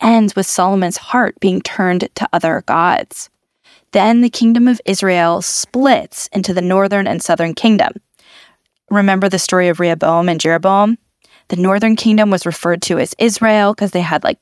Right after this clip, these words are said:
ten tribes up there. And the south, the southern kingdom, Judah,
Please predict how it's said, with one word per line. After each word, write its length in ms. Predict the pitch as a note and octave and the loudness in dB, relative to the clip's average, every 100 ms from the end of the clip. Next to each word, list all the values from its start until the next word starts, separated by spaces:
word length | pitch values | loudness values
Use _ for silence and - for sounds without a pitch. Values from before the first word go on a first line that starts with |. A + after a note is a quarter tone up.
| - | -10
ten 260 | - F#3+ F#3 | -4 -2 0
tribes 380 | F#3+ F3+ F3+ | 0 -2 -2
up 140 | F3+ - | -4 -2
there. 360 | F3 E3+ E3+ - - - _ | -2 -2 -4 -8 -20 -20 _
And 160 | - F3+ | -4 -2
the 80 | E3+ | -2
south, 540 | - C#4+ E3 F3 - | 0 2 0 -2 -6
the 80 | F3+ | -6
southern 340 | - G3+ F#3 | -2 0 -2
kingdom, 520 | - F3+ E3+ E3 E3 - _ _ _ | -4 -2 0 0 -2 -8 _ _ _
Judah, 540 | - A3+ F#3+ D#3+ G#3 | -2 0 2 2 0